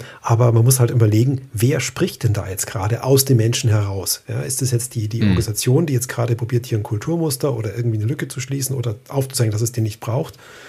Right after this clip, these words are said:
Speaker 1: Äh, oder ist es denn eben eine persönliche Geschichte zwischen den beiden? Letztendlich, ähm, diese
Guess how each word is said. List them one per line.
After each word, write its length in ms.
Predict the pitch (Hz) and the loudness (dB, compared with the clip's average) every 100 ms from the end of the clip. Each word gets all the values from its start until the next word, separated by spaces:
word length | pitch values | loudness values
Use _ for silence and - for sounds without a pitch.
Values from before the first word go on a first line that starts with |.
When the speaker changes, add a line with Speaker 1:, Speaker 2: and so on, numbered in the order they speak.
| - - - - | -20 -20 -20 -10
Speaker 1:
Äh, 80 | - | 0
oder 460 | 123 120 120 117 113 | 4 4 4 2 0
ist 80 | |
es 100 | 110 | 0
denn 160 | - 110 | 0 -2
eben 300 | 107 110 107 | 0 0 2
eine 180 | 104 107 | 0 0
persönliche 540 | 117 113 131 127 95 - - - | 4 6 6 4 -2 -6 -16 -18
Geschichte 360 | - 120 120 113 | -10 -6 -6 -6
zwischen 240 | 104 107 - | -8 -8 -10
den 100 | 95 | -12
beiden? 300 | 104 95 110 - - - - | -12 -12 -12 -14 -20 -20 -2
Letztendlich, 720 | 117 - - 120 131 190 202 - - - | 0 0 2 4 4 2 -6 -10 -20 -6
ähm, 380 | 135 131 135 131 131 - - | 6 8 10 8 6 -2 -4
diese 440 | 135 120 117 113 | 2 4 4 4